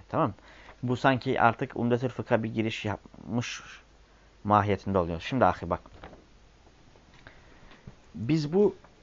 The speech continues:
kitabı okuturken ders içerisinde bazı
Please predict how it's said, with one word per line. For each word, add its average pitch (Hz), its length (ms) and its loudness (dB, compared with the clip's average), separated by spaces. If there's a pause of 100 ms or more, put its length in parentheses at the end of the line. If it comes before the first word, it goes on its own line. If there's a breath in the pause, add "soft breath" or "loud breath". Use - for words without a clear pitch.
(240)
kitabı 151 340 4
okuturken 170 680 4 (1700 loud breath)
ders 151 320 8
içerisinde 135 640 2
bazı 151 340 6